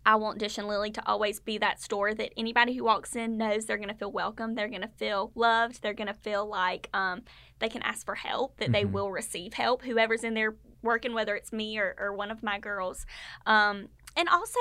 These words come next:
Speaker 1: I, I've, I've already made steps to have Dish and Lily in this direction, but I want any person who steps in the store to be able to find something they can wear.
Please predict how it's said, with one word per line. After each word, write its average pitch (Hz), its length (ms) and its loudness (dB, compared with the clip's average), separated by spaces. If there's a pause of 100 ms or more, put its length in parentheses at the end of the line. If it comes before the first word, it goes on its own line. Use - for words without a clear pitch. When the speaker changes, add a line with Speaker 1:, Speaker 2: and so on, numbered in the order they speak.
(120)
Speaker 1:
I, 302 320 0 (840)
I've, 247 140 4 (140)
I've 233 160 4
already 285 260 0
made 214 380 -4
steps - 560 0
to 214 300 -4 (580)
have 277 320 2
Dish 233 220 2
and 220 180 -4
Lily 208 420 -4 (400)
in 247 140 0
this 220 140 -2
direction, 240 400 0
but 220 160 0
I 254 100 6
want 302 280 -2 (340)
any 285 180 0
person 247 340 0
who 226 140 -4
steps - 300 -2
in 226 60 -4
the 214 60 -4
store 208 220 0
to 214 40 -4
be 220 60 -2
able 196 140 -2
to 196 40 -4
find 180 300 0
something 220 500 -8
they 214 120 2
can - 180 -10
wear. - 340 -6